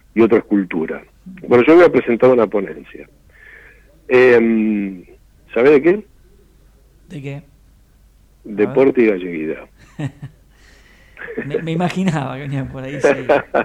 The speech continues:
Speaker 1: <laughs>
Speaker 2: Y sí, está
Speaker 1: Deporte y
Speaker 2: bueno.
Speaker 1: galleguidad.
Speaker 2: Está buenísimo.
Speaker 1: Eh, o sea, un poco la idea
Speaker 2: Está
Speaker 1: es,
Speaker 2: buenísimo.
Speaker 1: es replicar los codeces, ¿te acordás los codeces?
Speaker 2: Sí.
Speaker 1: Bueno, que el Deportivo Español llegó a la primer final, me
Speaker 2: Claro,
Speaker 1: acuerdo.
Speaker 2: sí, señor.
Speaker 1: Aquel día que se cortó la luz, ¿te
Speaker 2: Sí,
Speaker 1: acordás?
Speaker 2: señor.
Speaker 1: <laughs> En toda la manzana del
Speaker 2: Qué
Speaker 1: centro montañés.
Speaker 2: Sí, señor.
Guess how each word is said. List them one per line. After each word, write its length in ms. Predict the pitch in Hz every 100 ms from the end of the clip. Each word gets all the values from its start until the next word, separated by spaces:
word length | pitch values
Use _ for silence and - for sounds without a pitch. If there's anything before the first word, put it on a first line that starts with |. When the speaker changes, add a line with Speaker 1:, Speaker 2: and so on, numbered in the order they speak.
| - - -
Speaker 1:
<laughs> 0 |
Speaker 2:
Y 160 | 147
sí, 180 | 143 143
está 120 | 113
Speaker 1:
Deporte 380 | 110 131 143 139
y 60 | 120
Speaker 2:
bueno. 120 | 107 107
Speaker 1:
galleguidad. 280 | 104 98 98
Speaker 2:
Está 120 | -
buenísimo. 540 | 151 151 151 101 110
Speaker 1:
Eh, 20 |
o 40 | 107
sea, 80 | 120
un 80 | 120
poco 260 | 160 160 160
la 120 | 135
idea 220 | 139 151
Speaker 2:
Está 120 | 151
Speaker 1:
es, 120 | 131 123
Speaker 2:
buenísimo. 220 | 113 _ _ _ _ _
Speaker 1:
es 100 | 117
replicar 480 | 113 110 110 110 127
los 160 | 120 -
codeces, 580 | 113 127 135 - 113
¿te 100 | 95
acordás 240 | 90 107 131
los 120 | 104
codeces? 300 | 107 131 131 151 139 139 135
Speaker 2:
Sí. 60 | 123
Speaker 1:
Bueno, 160 | 135 104
que 60 |
el 60 | 101
Deportivo 380 | 101 120 143 147
Español 400 | - 123 151 160
llegó 280 | 139 123 127
a 40 |
la 100 | 123
primer 320 | 107 113 127
final, 280 | 117 117 135
me 60 | 123
Speaker 2:
Claro, 300 | - - 220
Speaker 1:
acuerdo. 240 | - - - _
Speaker 2:
sí, 160 | - 208
señor. 420 | 175 220 339 117
Speaker 1:
Aquel 240 | 104 117
día 200 | 123 131
que 100 | 120
se 120 | - 107
cortó 320 | 110 104 123
la 120 | 117
luz, 260 | 113 131 -
¿te 60 |
Speaker 2:
Sí, 100 | -
Speaker 1:
acordás? 280 | 160 120 -
Speaker 2:
señor. 220 | 151 147
Speaker 1:
<laughs> 100 | 113
En 140 | 110 110
toda 220 | 135 135
la 100 | 127
manzana 560 | 117 113 113 135 131 120
del 140 | 110
Speaker 2:
Qué 60 | -
Speaker 1:
centro 260 | 117 110
montañés. 520 | 107 104 104 113 139 143
Speaker 2:
Sí, 160 | 170
señor. 560 | 165 165 180 208 156